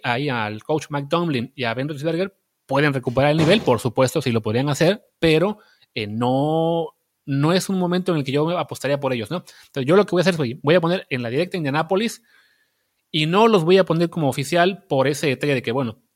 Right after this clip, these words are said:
quizá Pittsburgh por fin reaccione y sea justo en ese partido, pero un teaser con Indianapolis más ocho sonaría agradable. Entonces, por ahí puede ir la cosa.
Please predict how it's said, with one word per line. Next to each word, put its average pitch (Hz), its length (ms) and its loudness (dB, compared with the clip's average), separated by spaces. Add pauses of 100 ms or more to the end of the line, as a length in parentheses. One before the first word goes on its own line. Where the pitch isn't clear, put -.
(220)
quizá 147 540 -2
Pittsburgh 139 420 0
por 123 180 -2
fin 143 160 -2
reaccione 143 640 0
y 110 280 0
sea 143 220 -2
justo 139 300 -2
en 123 80 -4
ese 131 160 -4
partido, 165 540 0 (640)
pero 208 460 2 (200)
un 160 240 0
teaser 160 360 0
con 117 140 -6
Indianapolis 120 500 -4
más 113 180 -4
ocho 185 420 -2 (360)
sonaría 131 380 -4
agradable. 107 480 -4
Entonces, 107 300 -12
por 113 140 -8
ahí 120 160 -6
puede 139 220 -8
ir 113 80 -10
la 107 80 -12
cosa. 104 400 -8